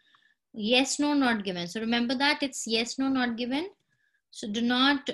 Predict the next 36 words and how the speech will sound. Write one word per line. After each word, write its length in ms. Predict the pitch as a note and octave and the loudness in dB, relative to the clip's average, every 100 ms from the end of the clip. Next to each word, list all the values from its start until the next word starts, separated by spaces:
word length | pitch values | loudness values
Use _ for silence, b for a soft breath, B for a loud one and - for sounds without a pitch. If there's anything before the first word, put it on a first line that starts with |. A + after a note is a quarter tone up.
| - G#3+ | -6 -2
write 400 | A3 A3 A#3+ A#3+ | 2 2 0 -2
like, 380 | A#3+ A3+ A3 - G#3+ | 0 0 -2 -2 -2
um, 420 | G3 F#3 F#3 F3 _ _ _ _ - | 0 0 -4 -12 _ _ _ _ -8
true, 240 | - C4 B3+ | 0 2 2
false, 400 | B3+ A3+ G#3 G#3+ | 2 2 0 -4
not 220 | F#3 F3 | -6 -6
given. 320 | F3 F3+ F#3 _ | -10 -10 -14 _
So 140 | - | -10
if 140 | G#3 A#3 | -8 -6
you're 120 | G#3 | -6
doing 320 | A3+ A#3 A#3+ | -4 -2 0
that, 260 | C4+ D4 C4+ | 0 0 -2
you 100 | A#3+ | -4
will 220 | A3 G#3+ | -4 -4
not 360 | G#3+ G#3+ G#3 | -4 -4 -6
be 100 | A3+ | -8
getting 340 | G#3+ F#3+ G3 F#3+ | -6 -6 -6 -6
marks. 400 | E3 - - - _ _ _ _ _ _ _ _ _ _ _ _ | -8 -10 -14 -20 _ _ _ _ _ _ _ _ _ _ _ _
So 120 | - | -8
your 160 | G#3 G#3+ | -4 -2
answer 300 | G#3 G#3 A#3+ | -2 -2 -2
need 240 | A#3 A#3 | 0 0
to 100 | C4+ | -2
be 220 | B3+ F4 G#4+ - | 0 0 0 -6
yes, 400 | A3 A3+ A#3+ - | -2 0 -2 -2
no, 160 | A#3 | -2
not 240 | A3+ G#3 F#3 | -2 -4 -4
given, 280 | F#3+ F3 F3 | -8 -8 -8
you 120 | F#3 | -6
know. 180 | A#3+ D4+ _ _ _ _ _ _ | -6 -6 _ _ _ _ _ _
So 140 | A3+ | -14
just 300 | G#3 G#3+ - | -10 -10 -8
go 180 | A3 A#3 | -6 -4
into 260 | B3 B3 | -4 -4
these 220 | A#3+ B3+ B3+ | -2 -2 -2
statements. 680 | B3 A#3 A#3 C4 F4 - | -4 -4 -2 -4 -4 -10